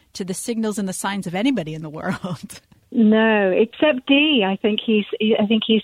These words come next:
Speaker 2: tuned into his friendship, and he, and he's loyal, and, um, and he's got a lot of love to give.
Speaker 1: You know, briefly before I let you go, we haven't really, we haven't really talked about,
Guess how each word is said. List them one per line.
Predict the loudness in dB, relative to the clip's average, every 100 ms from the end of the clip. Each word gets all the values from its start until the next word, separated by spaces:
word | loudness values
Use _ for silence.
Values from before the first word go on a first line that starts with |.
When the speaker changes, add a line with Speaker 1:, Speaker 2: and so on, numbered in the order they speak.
| 2
Speaker 2:
tuned | 2 2 2
into | 2 2
his | 2 0 0
friendship, | 0 2 2 2 0
and | -2 0
he, | 2 2 0 -4 -10 -14 -4
and | 0
he's | 2 2
loyal, | 2 4 2 2 2 -2 -4 -14 -20 -20 -18 -4
and, | -2 0 -2 -6 -2
um, | 0 2 0 -4 _
and | 0
he's | 2 2
got | 2
a | 2
lot | 2 0
of | 0
love | -2 -2
to | -8 -8
give. | -8 -8 -12 -18 _ _ _ _ _
Speaker 1:
You | -4
know, | -4
briefly | -4 -6 -6 -4
before | -6 -4 -2
I | -2
let | -4 -8
you | -8
go, | -6
we | -6
haven't | -8 -10 -10 -8
really, | -8 -6 -6 -6 -8 -12
we | -12 -10
haven't | -10 -10
really | -10 -10
talked | -12 -14 -14 -16
about, | -12 -12 -12 -14